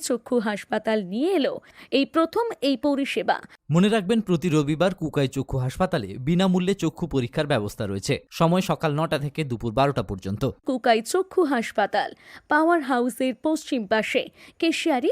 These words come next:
Speaker 1: পশ্চিম মেদিনীপুর। মোবাইল নাইন সেভেন থ্রি টু সেভেন ফোর এইট ওয়ান থ্রি টু অথবা নাইন সেভেন থ্রি ফোর সিক্স নাইন জিরো ফাইভ ফোর টু।
Speaker 2: দে টাইম সার্ভিস।
Speaker 1: আমাদের কাছে পেয়ে যাবেন মোবাইল, হোম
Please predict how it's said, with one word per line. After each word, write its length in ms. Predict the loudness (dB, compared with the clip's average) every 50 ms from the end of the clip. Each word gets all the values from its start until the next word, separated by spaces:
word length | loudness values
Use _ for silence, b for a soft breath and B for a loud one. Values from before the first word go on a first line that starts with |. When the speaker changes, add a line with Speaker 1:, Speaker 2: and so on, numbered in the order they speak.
| 0 2 0
Speaker 1:
পশ্চিম 340 | 0 0 -2 -4 -4 -2 -2 -2
মেদিনীপুর। 460 | -2 -2 -2 -4 -2 -2 -2 -4 -4 -6 B B B B B 2 2
মোবাইল 300 | 4 6 6 4 4 2 0 0
নাইন 160 | 0 0 -2 -4 0 0
সেভেন 240 | 0 2 2 -2 -4 -2
থ্রি 140 | -2 -2 -2 0 -2
টু 80 | -2 -2 -2 -4 -6 -8 -4 -2
সেভেন 280 | -2 0 0 -2 -4 -2 4
ফোর 180 | 4 4 4 4 -2 B B B B 0 0
এইট 180 | 0 0 0 0 2
ওয়ান 120 | 2 2 0 -2 -4
থ্রি 120 | -6 -4 -2 -4
টু 80 | -4 -4 -4 B B B B B B 0 0
অথবা 260 | 2 2 2 2 4 2 4 2 2
নাইন 160 | 2 2 0 0 2 2
সেভেন 240 | 4 4 4 0 -2 -2
থ্রি 120 | -2 -2 -2 2 6
ফোর 160 | 6 8 8 6 B B B B -2 0
সিক্স 200 | 0 0 0 0 0 0
নাইন 140 | 0 0 -2 -2 -2
জিরো 180 | -2 -2 -2 -2 -4 -4 -6 -2
ফাইভ 200 | 0 2 2 0 -2 _
ফোর 180 | 0 0 0 0 _ -4
টু। 120 | -4 -4 -6 -8 -16 _ _ _ _ _ _ -20 -20 -20 -20 -20 -20 _ -20 -20 _ _ _ _ -20 -20 b b b b b b -6
Speaker 2:
দে 220 | 2 4 6 6 6 6 4 2
টাইম 180 | 4 4 4 2 0 -2
সার্ভিস। 360 | -4 -4 -2 0 0 0 0 -4 -14 _ _ 2 2
Speaker 1:
আমাদের 280 | 2 2 2 0 0 0 0 0
কাছে 220 | -2 0 2 0 2 2 2
পেয়ে 200 | -2 -2 -2 -4 -2
যাবেন 320 | -2 2 2 2 2 2 -2 -12 _ _ _ _ -12 -6 -4 -2
মোবাইল, 420 | 0 0 0 0 0 0 -2 -4 -6 -10 B B B B B -2
হোম 180 | -2 -2 -2